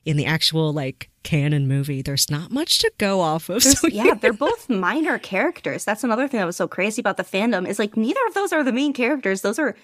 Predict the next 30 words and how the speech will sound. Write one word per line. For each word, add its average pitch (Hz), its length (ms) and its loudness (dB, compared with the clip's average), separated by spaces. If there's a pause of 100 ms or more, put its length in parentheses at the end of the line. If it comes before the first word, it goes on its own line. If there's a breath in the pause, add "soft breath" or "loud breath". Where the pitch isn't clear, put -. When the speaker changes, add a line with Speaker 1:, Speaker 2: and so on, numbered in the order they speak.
Speaker 2:
side 220 580 -2
characters 165 600 -2
where 180 80 0
you 170 120 4
barely 302 300 0
get - 240 2
any 269 280 2
Speaker 1:
<laughs> - 20 -4
Speaker 2:
information. 175 800 0 (520)
Like, 220 160 -2
they 208 100 0
only, 247 300 0
they 226 120 -2
barely 226 300 0
interact 185 440 0
in 196 60 0
the 180 60 0
movie, 160 360 -2
and 190 120 0
they 190 80 2
have, 208 180 -2
like, 185 140 -4
one 190 320 -2
interaction 196 800 0 (460)
that 196 160 0
really, 175 200 0
like, 151 180 0
set - 220 -4
people 165 260 -2
off, 165 320 -2